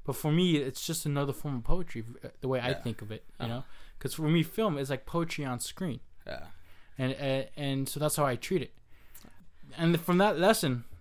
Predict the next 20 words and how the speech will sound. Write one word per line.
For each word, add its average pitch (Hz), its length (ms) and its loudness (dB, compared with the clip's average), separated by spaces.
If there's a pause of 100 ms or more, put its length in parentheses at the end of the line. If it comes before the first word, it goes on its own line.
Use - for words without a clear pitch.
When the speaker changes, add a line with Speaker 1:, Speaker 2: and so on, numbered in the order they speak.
(140)
Speaker 1:
I 139 100 -2
learned 147 280 2
is, 120 80 -6
like, 123 160 -8
you 139 60 -2
know, 143 40 -2
surround 143 400 2
yourself 131 420 -2
with, 117 220 -4
like, 117 220 -8 (160)
people 156 300 8
in 127 60 12
the 117 60 -2
field 135 360 2
you're 123 100 -2
interested - 380 -10
in. - 160 -16 (100)
Speaker 2:
Which - 140 -14
is - 100 -12
true. 95 320 -10